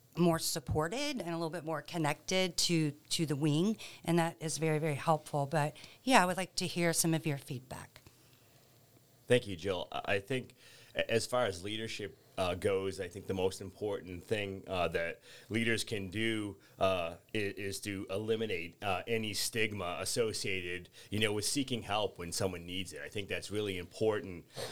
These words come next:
Speaker 2: Uh, I, I spoke a little bit about this during the August Commander's message, and, and I talked about psychological safety,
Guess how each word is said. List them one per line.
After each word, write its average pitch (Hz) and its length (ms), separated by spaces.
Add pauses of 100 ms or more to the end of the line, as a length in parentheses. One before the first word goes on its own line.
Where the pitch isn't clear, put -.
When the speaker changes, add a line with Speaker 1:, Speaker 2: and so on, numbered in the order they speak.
(200)
Speaker 2:
Uh, 87 180
I, 95 240
I 101 100
spoke 113 420
a 104 120
little 104 240
bit 101 140
about 98 300
this 104 200
during 98 280
the 92 160
August 95 340
Commander's 101 540
message, 90 480
and, 90 180
and 90 220
I 87 100
talked 98 460 (480)
about 98 320
psychological 98 960
safety, 98 800